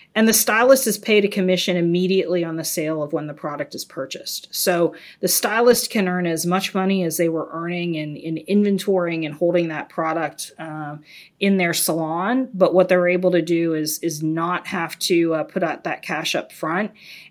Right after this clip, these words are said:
And the customer, the end customer, can have it be their choice when they pro-, when they purchase product rather than, than doing it, uh, immediately at the time of their service. So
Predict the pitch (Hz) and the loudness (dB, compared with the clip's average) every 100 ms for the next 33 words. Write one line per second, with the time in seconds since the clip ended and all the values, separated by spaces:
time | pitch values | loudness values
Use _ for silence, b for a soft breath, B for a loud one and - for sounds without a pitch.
0 | - 202 190 185 262 254 - 226 180 165 | 2 4 4 2 2 2 2 2 2 0
1 | 160 - 208 247 254 - 160 - 170 160 | -2 -2 2 4 2 0 -2 -2 -4 -4
2 | 160 175 170 170 165 175 170 160 156 - | -4 -4 -2 -2 -2 -2 -2 -2 -2 0
3 | 175 170 - 156 151 151 - 160 156 - | 2 2 -2 -4 -6 -6 -6 -6 -6 -6
4 | 175 160 156 180 175 - - 160 147 147 | -6 -6 -6 -6 -4 -6 -4 -4 -4 -6
5 | - 160 156 156 160 160 151 151 147 - | -8 -8 -6 -6 -6 -6 -8 -10 -14 -10
6 | 165 156 160 156 151 147 139 - - 151 | -6 -4 -4 -4 -8 -10 -10 -10 -10 -12
7 | 143 143 B B B - 185 185 170 170 | -12 -14 B B B 0 2 4 2 2
8 | 175 160 156 156 170 160 156 151 151 147 | 0 0 -4 -6 -4 -4 -4 -6 -8 -6
9 | - 156 143 131 - - - - - 175 | -4 -4 -4 -8 -8 -8 -8 -8 -2 0
10 | 165 | 0